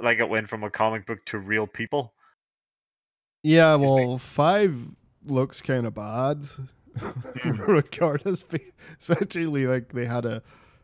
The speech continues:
Speaker 2: had to patch Ken's face.
Speaker 1: Yep. Uh, every, there was quite a few patches for five when it first came out. Obviously, not,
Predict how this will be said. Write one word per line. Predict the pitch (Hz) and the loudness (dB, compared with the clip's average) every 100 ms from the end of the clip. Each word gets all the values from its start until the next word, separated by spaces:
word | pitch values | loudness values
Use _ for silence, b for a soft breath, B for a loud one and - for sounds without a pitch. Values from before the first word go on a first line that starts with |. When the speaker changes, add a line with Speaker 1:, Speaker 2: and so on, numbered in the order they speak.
| b _ _ _ _ | b _ _ _ _
Speaker 2:
had | - 131 | -2 -2
to | 113 | 0
patch | - 123 - | -2 -2 -2
Ken's | 143 127 123 | 0 0 -2
face. | 120 120 170 - b b b b b b - | -4 -4 -4 -8 b b b b b b 0
Speaker 1:
Yep. | 110 113 - _ _ _ - | 2 2 -4 _ _ _ -6
Uh, | 101 95 90 | -4 -4 -2
every, | 107 110 - | -2 -2 -4
there | 104 | -6
was | 95 - | -6 -6
quite | - 120 | 0 0
a | 120 | 0
few | 101 | -6
patches | - 92 - 113 - | -2 -4 -4 -12 -12
for | - 90 98 92 _ _ | -8 -6 -6 -8 _ _
five | - 90 92 98 | -4 0 0 -2
when | 110 | -10
it | - | -8
first | 101 92 - | -8 -8 -10
came | 92 | -10
out. | 92 101 | -8 -6
Obviously, | 104 98 104 | -8 -6 -8
not, | 101 104 | -6 -12